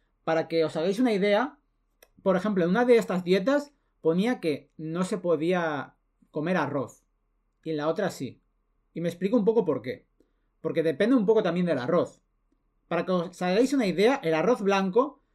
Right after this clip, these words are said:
tiene cero coma cuatro gramos de fibra por cada cien gramos. Yo creo que estos alimentos que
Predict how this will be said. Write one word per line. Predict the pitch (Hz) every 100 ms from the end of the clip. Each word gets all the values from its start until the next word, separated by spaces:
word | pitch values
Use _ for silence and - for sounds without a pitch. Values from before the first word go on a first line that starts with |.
| _ _
tiene | 202 196 139
cero | - 202 233 269
coma | 220 185 180
cuatro | 214 196
gramos | 175 202 254 262 -
de | 165
fibra | - 220 269 277 -
por | 175 160
cada | 165 156 139
cien | 185 160
gramos. | 127 104 92 - _ _ _ _ _ _ _ -
Yo | 151 247
creo | 247 269 285 277
que | 175
estos | 175 254 233
alimentos | 208 196 240 196 151 135
que | 156